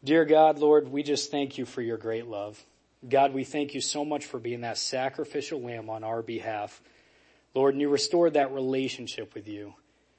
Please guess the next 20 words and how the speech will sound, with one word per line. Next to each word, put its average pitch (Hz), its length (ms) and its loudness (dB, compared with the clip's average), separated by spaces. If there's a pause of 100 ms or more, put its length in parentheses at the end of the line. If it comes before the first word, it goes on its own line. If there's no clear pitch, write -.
(300)
Thank 139 220 -4
you, 139 100 -2
Jesus, 123 340 -6
so 135 300 -4
much 127 260 -4
for - 120 -10
what 120 280 -6
you've 123 160 -8
done 131 340 -2 (320)
and 110 140 -14
who 123 240 -10
you 120 260 -6
are. 95 280 -8 (520)
And 123 120 -4
also 143 260 6
being 143 220 2
that 135 160 2
ferocious 139 760 -4
lion, 120 520 -8
God, 95 360 -6